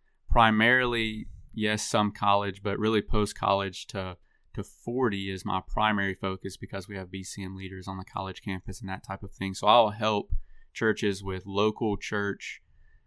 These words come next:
college ministry, but primarily those post-college, the young singles, young professionals, young married, young married with kids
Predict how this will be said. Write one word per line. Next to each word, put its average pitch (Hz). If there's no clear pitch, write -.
college 104
ministry, 98
but 92
primarily 110
those 107
post-college, 107
the 101
young 104
singles, 104
young 101
professionals, 98
young 98
married, 98
young 98
married 95
with 95
kids 98